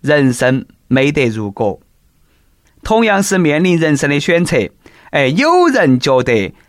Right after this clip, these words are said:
肯定是学历越高，挣的钱越多嘛，工作都越好。其实呢，也不对。下面这个大哥作为湖南省理科高考状元，一九九六年毕业于清华大学生物科学与技术专业。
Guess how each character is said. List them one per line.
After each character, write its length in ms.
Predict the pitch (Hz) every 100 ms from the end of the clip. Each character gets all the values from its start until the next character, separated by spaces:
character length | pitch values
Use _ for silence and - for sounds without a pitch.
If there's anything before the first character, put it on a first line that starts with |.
| _ - -
肯 220 | 302 381
定 200 | - 160
是 180 | - 120
学 220 | 156 139
历 140 | 131
越 180 | 127 117
高， 260 | 101 117 123
挣 160 | 110
的 80 | 117
钱 180 | - 123
越 140 | 110
多 180 | 101 101
嘛， 240 | 113 92 -
工 220 | 151 226
作 120 | 233
都 140 | 160 107
越 160 | 110
好。 320 | 104 175 - - - _
其 220 | - 208
实 160 | 202 185
呢， 180 | 165 - -
也 140 | 226
不 80 | 170
对。 400 | 123 95 95 107 _ _ _ _
下 320 | - 143 151
面 320 | 226 240 185 175
这 100 | 147
个 80 |
大 160 | 131 95
哥 240 | 104 120 - -
作 160 | - 190
为 380 | 185 175 170 160
湖 280 | 156 170
南 180 | 175 165
省 400 | 156 165 151 123 -
理 200 | 208 240
科 300 | 202 220 208
高 300 | 196 185 226
考 200 | - 185
状 320 | - 101 113
元， 300 | 185 147 98 - - -
一 200 | 180 185
九 200 | 208 180
九 200 | 233 233
六 200 | 202 175
年 200 | 165 139
毕 140 | 131
业 160 | 156 147
于 180 | 147 127
清 300 | - 165 220
华 220 | 214 160
大 180 | 110 104
学 240 | 143 120
生 340 | - 143 214 262
物 280 | 226 156
科 280 | 123 - 156
学 240 | 214 202 147
与 160 | 180
技 320 | 123 - 104 170
术 160 | 147
专 200 | 113 113
业。 220 | 123 95